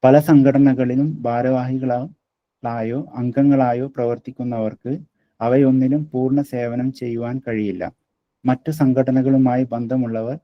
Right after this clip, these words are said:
സായി സംഘടനയിൽ നിന്ന് ഒഴിഞ്ഞു നിൽക്കട്ടെ. പേരിനും പ്രശസ്തിക്കും വേണ്ടി മാത്രം ഏത് സംഘടനയുമായി ബന്ധമുള്ളത് ഒരു ചീത്ത കച്ചവടമാണ്. ഒരു സംഘടനയുമായി മാത്രം ബന്ധപ്പെട്ട് അതിലൂടെ ഫലപ്രദമായ സേവനം ചെയ്യുന്നതാണ്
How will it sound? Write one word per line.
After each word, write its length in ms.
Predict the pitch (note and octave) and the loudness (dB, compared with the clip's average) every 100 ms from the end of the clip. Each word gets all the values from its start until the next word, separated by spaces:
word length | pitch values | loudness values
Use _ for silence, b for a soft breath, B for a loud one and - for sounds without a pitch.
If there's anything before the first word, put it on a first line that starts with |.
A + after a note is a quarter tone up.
| _ | _
സായി 240 | A#2 A#2+ C3+ | -6 -2 -4
സംഘടനയിൽ 600 | C3 B2 A#2+ A#2+ A#2+ A#2 | -4 -6 -4 -6 -6 -6
നിന്ന് 320 | A2+ A#2 D3+ - | -4 -2 -2 -2
ഒഴിഞ്ഞു 320 | A#2 A#2+ B2+ | -2 2 2
നിൽക്കട്ടെ. 500 | A#2 G#2+ G#2 - F#2 - _ _ _ _ B2+ | 2 -2 -6 -10 -14 -16 _ _ _ _ 4
പേരിനും 500 | C3 C#3+ D3+ D#3 D3+ | 6 8 6 4 0
പ്രശസ്തിക്കും 680 | B2 C3+ C3 C3+ C3+ C#3 | -4 -6 -8 -8 0 0
വേണ്ടി 320 | B2+ B2 B2 | 2 -2 -2
മാത്രം 640 | C#3 A#2+ A2+ - B2+ D3+ - | -2 -2 -4 -4 -4 -4 -2
ഏത് 240 | B2 B2+ C#3 | -2 -2 -2
സംഘടനയുമായി 800 | C3 A#2 A#2 A#2+ A#2+ A#2 A#2 C#3+ | -4 -4 -4 -4 -4 -4 -2 -4
ബന്ധമുള്ളത് 880 | - A2+ A2+ B2+ A#2+ A2+ A2 B2+ - _ _ _ | -4 -4 0 0 0 -2 -4 -6 -6 _ _ _
ഒരു 140 | B2 C3+ | 0 0
ചീത്ത 400 | C3+ C3 C3 C#3 B2+ | 2 0 0 -2 -6
കച്ചവടമാണ്. 680 | - A#2+ A2+ A2+ G2 F#2 - _ _ _ - | -4 -4 0 2 2 0 -10 _ _ _ 2
ഒരു 120 | C3 | 2
സംഘടനയുമായി 840 | D3 C#3 B2+ C3+ C#3 C#3 C3+ C3+ | 6 6 6 6 6 6 6 4
മാത്രം 520 | C#3 B2 A#2+ - C#3 B2+ | 2 0 -4 -6 -4 -4
ബന്ധപ്പെട്ട് 680 | A#2+ A#2+ A#2 A2 - D3 F3 A#2 | -4 -6 -8 -10 -6 -8 -8 -6
അതിലൂടെ 460 | A#2 B2+ C3 C#3 C3+ | -2 4 4 4 -4
ഫലപ്രദമായ 720 | A#2 A#2+ - B2 B2 A#2+ A#2+ D3 | -6 -4 -4 -2 -2 -2 -4 -8
സേവനം 580 | - A#2 A#2 B2 C3+ | -4 -4 -2 -2 -4
ചെയ്യുന്നതാണ് 680 | C3 A#2 A#2 A#2 A2 A2 C3+ | -4 -6 -4 -4 -2 -2 -4